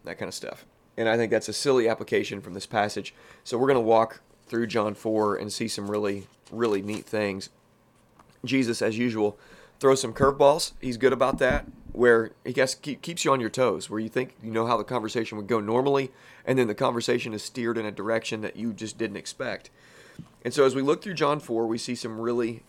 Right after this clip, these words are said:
interesting things. Of course, you know this is the story of Jesus and the woman in Samaria, the woman at the well at Sychar. So the, the first few notes are, are great. If you've preached through this, I've preached through this now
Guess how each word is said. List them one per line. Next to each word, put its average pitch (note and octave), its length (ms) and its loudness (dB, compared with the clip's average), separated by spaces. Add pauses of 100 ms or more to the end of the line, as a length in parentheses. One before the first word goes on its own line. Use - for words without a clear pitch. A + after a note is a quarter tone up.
interesting A2 480 -6
things. G2 320 -6
Of G#2+ 140 -12
course, A#2 340 -4
you A2+ 80 -6
know A2+ 400 0 (340)
this A2 200 -6
is A2+ 80 -8
the A2 100 -6
story A2 400 -2
of F#2+ 160 -2
Jesus G#2+ 420 -6
and G#2 160 -6
the G2+ 60 -6
woman G#2 440 -6 (720)
in A2 100 -6
Samaria, F2+ 580 -4 (140)
the G#2 80 -8
woman G#2+ 280 -6
at G#2 100 -6
the G2+ 80 -4
well G#2+ 460 0
at F#2+ 140 -10
Sychar. G2+ 560 -6 (1040)
So - 180 -2
the, C3 80 2
the C3+ 160 -8
first F3+ 260 0
few - 120 -4
notes B2+ 380 4
are, - 180 2
are A2+ 140 0
great. A#2+ 260 4
If B2 80 -4
you've A#2 120 -8
preached B2 280 -6
through B2 120 -2
this, A#2+ 200 0
I've A#2 140 -2
preached A#2 220 -6
through A2+ 100 0
this A2 180 -2
now A2 320 -2